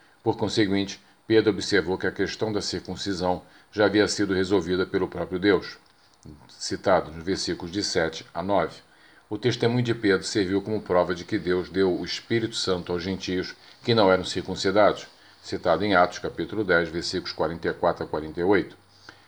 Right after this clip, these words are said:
Como resultado disso, eles só poderiam concluir que Deus não exige a circuncisão para os gentios convertidos do sexo masculino.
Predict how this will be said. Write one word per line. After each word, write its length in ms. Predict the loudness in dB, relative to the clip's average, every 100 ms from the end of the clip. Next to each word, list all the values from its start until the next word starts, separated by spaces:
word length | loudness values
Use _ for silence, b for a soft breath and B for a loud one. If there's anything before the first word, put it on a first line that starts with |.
| B
Como 160 | -2 0
resultado 520 | 0 0 2 2 2
disso, 360 | 0 0 -2 -16 b -4
eles 200 | -4 0
só 160 | 0
poderiam 440 | 2 4 4 2 0
concluir 520 | -4 -4 0 0 0 B B -6
que 100 | 0
Deus 240 | 4 4
não 100 | 2
exige 360 | 0 0 -2 -2
a 20 |
circuncisão 840 | -4 -8 -8 -4 -4 0 0 -2 B B -2
para 200 | 0 0
os 40 |
gentios 440 | -4 -4 -4 -4
convertidos 640 | -2 -2 -2 -2 -2 -2 -4
do 100 | -6
sexo 380 | 0 0 -2 -8
masculino. 500 | -8 -6 -4 -6